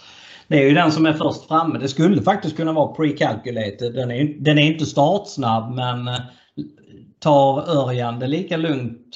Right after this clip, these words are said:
som han har gjort på slutet, så skulle faktiskt Precalculated kunna vara först framme. Han öppnade lite förbättrat näst senast, eh, och är Sjunnesson offensiv så,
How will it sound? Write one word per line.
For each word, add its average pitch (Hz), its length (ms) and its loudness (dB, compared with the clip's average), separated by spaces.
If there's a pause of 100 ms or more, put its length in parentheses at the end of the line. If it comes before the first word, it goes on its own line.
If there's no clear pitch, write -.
som 139 200 -4
han 135 140 2
har 123 100 -4
gjort 120 280 -8
på 143 100 -8
slutet, 113 640 -4
så 113 480 -4 (1200)
skulle 180 460 2
faktiskt - 400 -2
Precalculated 117 920 -2
kunna 135 180 -2
vara 120 200 0
först 123 300 -4
framme. 113 400 0 (140)
Han 120 420 -8
öppnade 117 480 -2
lite 147 520 -2
förbättrat 113 580 -2
näst 117 220 -2
senast, 120 580 -4
eh, 110 340 -2
och 113 340 0
är 113 260 0
Sjunnesson 123 440 -2
offensiv 110 540 -4
så, 120 540 -2